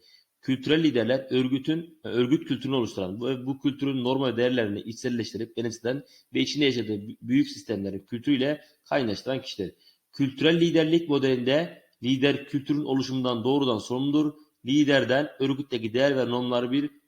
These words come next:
koro şefi gibi, koro şefi gibi yönetmesi beklenir diyor. Evet, kültürel lidere devam ettiğimizde toplumun ve örgütün veya grubun geçmişinden gelen kültürü tanıyan, değerlendiren, ko-, e, koruyup devam ettiren,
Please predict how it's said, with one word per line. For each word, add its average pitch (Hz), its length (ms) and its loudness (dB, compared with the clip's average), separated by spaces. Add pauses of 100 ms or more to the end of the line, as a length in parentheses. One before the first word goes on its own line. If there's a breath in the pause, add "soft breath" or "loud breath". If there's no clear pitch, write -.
koro 175 280 2
şefi 120 260 -2
gibi, 110 200 -10 (140)
koro 165 240 0
şefi 113 300 -4
gibi 104 200 -4
yönetmesi 139 760 -4 (180)
beklenir 123 680 -2
diyor. 101 160 -2 (720 loud breath)
Evet, 139 360 0
kültürel 156 420 2
lidere 131 320 2
devam 139 240 4
ettiğimizde 113 600 -4 (320 soft breath)
toplumun 160 460 0
ve 147 40 4
örgütün 131 400 0
veya 110 160 2
grubun 117 380 -2
geçmişinden 139 640 -2
gelen 117 380 -2 (240 soft breath)
kültürü 143 420 0
tanıyan, 117 520 -2
değerlendiren, 127 720 2 (320)
ko-, 147 220 -2
e, 117 500 -2
koruyup 147 420 2
devam 139 280 4
ettiren, 110 460 -6